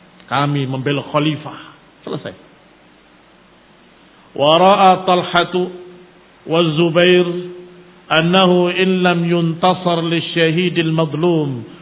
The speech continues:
wa yuqmi ahlal fasadi wal udwan wa illa istawjabu ghadab Allah wa iqabah. Sedangkan Talha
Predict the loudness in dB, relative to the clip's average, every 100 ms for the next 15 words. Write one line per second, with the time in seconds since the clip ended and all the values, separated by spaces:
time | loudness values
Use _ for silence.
0 | -2 2 2 2 0 -2 0 0 0 -2
1 | -2 -2 0 -2 0 0 0 -2 -2 2
2 | 2 0 -4 -6 -2 -2 0 0 0 -2
3 | 0 -2 -2 -2 0 -2 -2 -2 -2 -2
4 | -2 -4 -6 -8 -8 -10 -16 -20 _ -20
5 | -16 -4 0 2 0 0 0 0 -2 -10